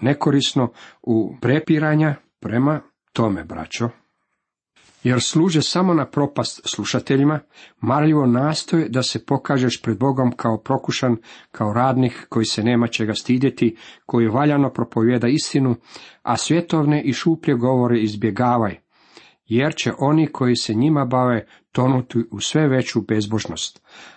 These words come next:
a njihova će riječ izjedati oko sebe kao rak rana. Ovima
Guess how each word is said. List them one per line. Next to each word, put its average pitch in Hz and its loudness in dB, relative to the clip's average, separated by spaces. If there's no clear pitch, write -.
a 101 -8
njihova 143 2
će 101 -4
riječ 123 0
izjedati 117 0
oko 127 -2
sebe 123 0
kao 101 -6
rak 120 -2
rana. 120 0
Ovima 143 2